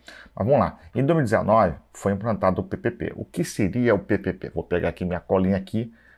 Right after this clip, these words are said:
porque o Cláudio também tem suas dificuldades, né? Então o P P P, né, que seria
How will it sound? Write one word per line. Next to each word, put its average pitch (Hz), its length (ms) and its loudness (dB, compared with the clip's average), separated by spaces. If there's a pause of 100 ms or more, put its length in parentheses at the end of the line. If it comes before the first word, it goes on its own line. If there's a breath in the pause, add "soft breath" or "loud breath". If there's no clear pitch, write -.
(140 soft breath)
porque 110 280 0
o 120 60 4
Cláudio 104 460 2
também 104 280 0
tem - 200 -6
suas 101 640 -4 (1300)
dificuldades, 87 1200 -2
né? 80 220 -4 (340 loud breath)
Então 110 160 2
o 107 60 0
P - 160 0
P 113 120 2
P, 113 400 2 (240)
né, 92 340 -6 (840)
que 95 160 0
seria 98 640 2